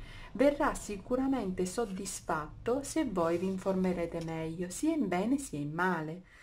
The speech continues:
Perché se voi vi informate meglio prima di aprire bocca e di fare delle discussioni, sicuramente avrete una soddisfazione in base al rapporto che c'è,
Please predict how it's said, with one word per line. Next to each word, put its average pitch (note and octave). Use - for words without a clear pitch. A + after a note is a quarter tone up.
Perché A3+
se F#3
voi C#4+
vi D4
informate F#3
meglio D#3+
prima F#3+
di E3
aprire F3
bocca E3
e F3+
di E3+
fare G3
delle F#3
discussioni, E3
sicuramente F#3
avrete F3+
una F#3
soddisfazione F#3
in D#3+
base F3+
al F3+
rapporto E3+
che D#3+
c'è, D#3+